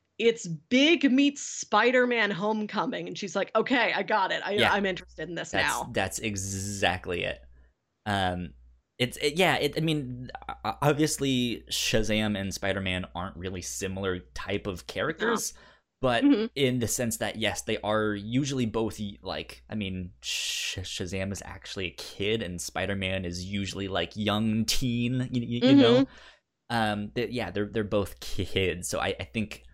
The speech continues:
Speaker 2: trying to appeal to that au-, audience is exactly it. Like, he's fucking flossing in, in this, like, come on.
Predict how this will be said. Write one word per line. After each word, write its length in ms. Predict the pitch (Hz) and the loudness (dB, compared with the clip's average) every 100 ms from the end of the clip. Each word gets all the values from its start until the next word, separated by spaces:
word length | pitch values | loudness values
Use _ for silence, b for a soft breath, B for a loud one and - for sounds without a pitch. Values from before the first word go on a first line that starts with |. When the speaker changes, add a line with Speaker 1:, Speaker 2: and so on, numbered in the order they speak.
| - | -10
Speaker 2:
trying 380 | - 135 117 117 | -4 -2 0 -2
to 160 | 110 113 | 0 -2
appeal 460 | 95 - 104 107 104 | -2 -2 -2 0 0
to 180 | - 92 | -2 -2
that 280 | 87 82 - - - - - | 0 -2 -4 -20 -20 -20 -14
au-, 280 | - 101 - - | -4 -4 -4 -2
audience 520 | 104 104 123 123 - | 0 0 -2 -2 -6
is 320 | 95 92 87 | -4 -2 -4
exactly 680 | 87 90 90 82 82 - 87 | -6 -6 -4 -4 -4 -6 -8
it. 320 | 82 87 - - | -4 -4 -4 -6
Like, 380 | 76 64 - - b b b _ _ _ | -6 -6 -10 -18 b b b _ _ _
he's 260 | 156 139 - | -10 -10 -10
fucking 420 | - - 147 151 135 | -14 -12 -10 -6 -8
flossing 840 | - 123 113 113 131 - 85 87 - - | -8 -6 -4 -2 -2 -4 -4 -12 -14 -10
in, 320 | 90 92 92 98 | -4 -2 -2 -4
in 420 | 76 104 98 95 | 0 0 0 -2
this, 180 | 95 - | -6 -4
like, 360 | 110 104 - | -2 -2 -6
come 380 | - - - 120 | -12 -10 -6 -6
on. 600 | 85 101 87 95 95 101 | -4 -4 -4 -8 -10 -12